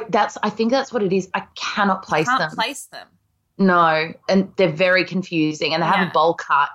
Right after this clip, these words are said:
Speaker 1: It's very
Speaker 2: Yeah, the
Speaker 1: weird.
Speaker 2: whole thing's weird. Okay, next irrational fear.
Speaker 1: I feel like this is more rational than sloths. Moths.
Speaker 2: Okay, so wait, but Holly, like,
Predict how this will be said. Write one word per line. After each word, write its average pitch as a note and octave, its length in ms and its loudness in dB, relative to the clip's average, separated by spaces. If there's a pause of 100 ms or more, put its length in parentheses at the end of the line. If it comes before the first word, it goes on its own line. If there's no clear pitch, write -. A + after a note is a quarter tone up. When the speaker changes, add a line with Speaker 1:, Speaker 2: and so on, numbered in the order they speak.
(100)
Speaker 1:
It's F#3 160 -8
very E3+ 300 2
Speaker 2:
Yeah, D#3 100 2
the D3 60 0
Speaker 1:
weird. A3+ 140 0
Speaker 2:
whole A3 120 -2
thing's F#3+ 260 -18
weird. C#3+ 220 -18
Okay, G3+ 260 -6
next - 320 -10
irrational E3+ 460 -8
fear. - 160 -20 (800)
Speaker 1:
I B3+ 80 2
feel C4+ 180 2
like D4+ 140 0
this D4+ 100 -6
is C#4 140 -6
more A3 180 0
rational F3+ 380 -2
than E3 160 -8
sloths. - 480 -6 (340)
Moths. - 880 0 (580)
Speaker 2:
Okay, A#3+ 480 -6
so - 160 -8
wait, G#4+ 200 -6 (100)
but - 120 -6 (160)
Holly, F3+ 400 -6
like, A#3+ 140 -8